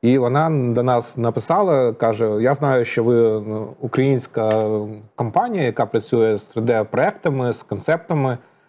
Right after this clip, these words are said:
Мені потрібно от такі зміни. І з моєї сторони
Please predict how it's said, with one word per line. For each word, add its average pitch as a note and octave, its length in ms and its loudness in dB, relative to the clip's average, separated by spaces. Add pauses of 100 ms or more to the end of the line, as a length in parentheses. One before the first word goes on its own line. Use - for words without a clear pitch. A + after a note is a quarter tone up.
(120)
Мені B2+ 180 2
потрібно A#2 460 -2
от G#2+ 160 -4
такі A2+ 240 -2
зміни. C#3+ 480 0 (420)
І C3+ 200 4 (400)
з A2+ 80 -4
моєї C3+ 360 2
сторони B2+ 520 0